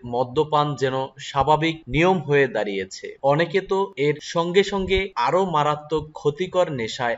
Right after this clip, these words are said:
আক্রান্ত হয়ে পড়েছেন। গবেষণায় দেখা যায়, যে সকল পুরুষের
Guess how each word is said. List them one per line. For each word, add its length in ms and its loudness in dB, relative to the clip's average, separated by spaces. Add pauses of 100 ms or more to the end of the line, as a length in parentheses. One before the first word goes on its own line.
আক্রান্ত 600 0
হয়ে 360 0
পড়েছেন। 500 -10 (280)
গবেষণায় 640 0
দেখা 340 0
যায়, 260 2 (160)
যে 220 0
সকল 360 -2 (140)
পুরুষের 480 -4